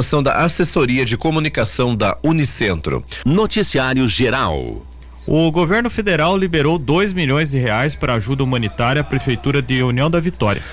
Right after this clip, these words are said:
Speaker 1: A medida provisória que autoriza o repasse foi publicada no Diário Oficial da União na quarta-feira.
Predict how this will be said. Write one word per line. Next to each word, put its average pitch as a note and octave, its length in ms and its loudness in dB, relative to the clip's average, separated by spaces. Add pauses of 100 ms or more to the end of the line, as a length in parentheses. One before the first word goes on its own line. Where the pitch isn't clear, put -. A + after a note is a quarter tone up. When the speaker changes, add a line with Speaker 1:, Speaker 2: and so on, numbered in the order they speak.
(120)
Speaker 1:
A B2 120 0
medida D3 340 2
provisória C#3+ 720 0
que B2 160 -2
autoriza A2+ 760 2
o E2 80 2
repasse G2+ 600 -2
foi G#2+ 180 0
publicada A#2 580 -2
no A2 100 0
Diário G2 360 0
Oficial G2+ 460 0
da G#2+ 140 2
União C#3+ 480 0
na A2 260 0
quarta-feira. G2 640 -2